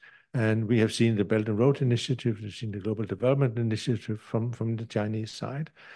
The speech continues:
in the sense that, that, that provides, and we've seen as providing, uh, an alternative to the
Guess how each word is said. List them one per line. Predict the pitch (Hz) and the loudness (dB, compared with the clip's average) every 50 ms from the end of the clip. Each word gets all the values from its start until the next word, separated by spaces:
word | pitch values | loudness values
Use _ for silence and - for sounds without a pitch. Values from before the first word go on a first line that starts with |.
| - - _ | -20 -16 _
in | - 123 | 0 0
the | 123 | 2
sense | 117 - 135 139 131 | 4 4 4 4 4
that, | - 135 127 127 - | 4 4 2 4 4
that, | 143 135 123 113 | 2 2 2 4
that | 147 139 143 139 | 2 2 2 2
provides, | - - 139 117 117 117 113 117 127 135 - - - - - - - | 0 0 2 4 4 4 4 4 4 2 0 -4 -8 -10 -12 -10 -6
and | - 135 113 110 | -4 -2 -2 -2
we've | 104 104 117 - | -4 -6 -8 -6
seen | - - - 180 175 170 | -4 2 6 6 8 8
as | 131 113 | 6 4
providing, | - - 120 104 104 104 110 110 113 117 120 127 - - - - - - - - _ - | 2 -2 -2 -2 0 0 -2 -2 -2 -2 -2 -2 -4 -10 -18 -20 -20 -20 -20 -20 _ -2
uh, | 139 120 110 113 117 117 120 120 127 - - - - | 2 4 6 6 6 6 6 4 2 0 -4 -6 -2
an | 135 123 123 | 0 4 4
alternative | 123 117 - - 123 120 127 131 131 - - 110 98 98 - - - _ _ _ - _ _ _ _ | 4 4 4 2 2 4 4 2 2 4 2 2 2 2 -2 -8 -16 _ _ _ -20 _ _ _ _
to | - - 117 113 113 110 | 4 6 6 8 8 6
the | 95 110 107 101 104 101 98 101 | 6 4 4 4 2 2 0 -4